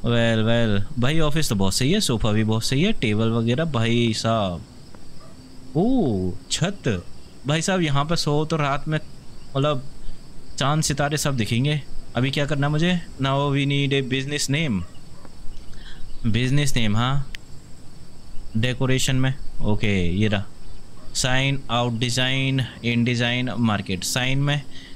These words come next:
ये रहा। हम्म, अब यहाँ पे आ जाता है, क्या नाम रखें इसका? कार ले लो। <laughs> कार sale कर रहे हैं यहाँ पे, मैं लिख लेता हूँ एक second को जी, कार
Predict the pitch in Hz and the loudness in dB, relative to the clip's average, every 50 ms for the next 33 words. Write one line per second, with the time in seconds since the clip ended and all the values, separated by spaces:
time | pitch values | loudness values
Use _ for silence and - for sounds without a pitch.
0 | - - 127 127 127 127 135 131 135 139 131 - - - - - - - - - | -8 -2 -2 0 2 2 2 2 2 0 -2 -4 -8 -12 -14 -14 -14 -14 -14 -14
1 | - - - - - - - - - 170 175 170 156 135 117 113 113 113 - 139 | -14 -14 -16 -16 -14 -8 -4 0 2 4 4 4 4 4 4 2 2 0 0 0
2 | 156 151 151 156 - 165 156 151 147 143 143 151 147 156 160 160 160 151 135 - | 0 2 0 2 2 0 2 2 0 0 0 0 0 0 2 0 0 0 -2 -6
3 | - - - - - - 156 156 156 151 151 151 147 139 123 117 - 139 135 131 | -10 -10 -8 -6 -2 0 0 2 2 2 2 2 2 2 0 0 0 0 0 0
4 | - - - 123 110 107 - - - - - - - - - - - - - - | 0 0 0 0 0 -2 -4 -6 -14 -14 -14 -14 -12 -8 -8 -8 -8 -8 -10 -12
5 | - - - - - 131 - - 127 131 131 131 135 135 120 117 110 107 113 123 | -12 -14 -14 -14 -10 -4 0 2 2 2 2 2 2 2 2 2 2 2 2 2
6 | 113 - - - - - - - 143 - - 139 - - - 113 - - - - | 2 0 -4 -6 -6 -6 -4 -4 -6 -4 -4 -6 -6 -4 -6 -6 -6 -8 -12 -16
7 | - - - - - - - - - - - - - 120 120 131 139 135 - 156 | -16 -16 -14 -12 -12 -10 -8 -6 -6 -6 -6 -4 -2 -2 -2 0 0 -2 -2 0
8 | 143 143 131 135 127 120 127 135 135 135 135 139 147 139 139 139 131 120 104 104 | 0 -2 0 -2 -2 0 0 0 2 2 0 0 0 0 2 2 4 4 4 4
9 | 110 98 113 117 123 - 113 110 104 101 - 110 107 104 110 107 - - 110 98 | 2 2 2 2 2 2 2 2 2 2 2 0 0 2 2 0 2 2 2 2
10 | 107 107 - - - - - - - - - - - - - - - 113 110 110 | 4 4 4 4 4 4 2 0 0 -2 0 -2 -2 -2 -2 -2 -2 0 0 2
11 | 113 113 120 135 | 2 2 0 0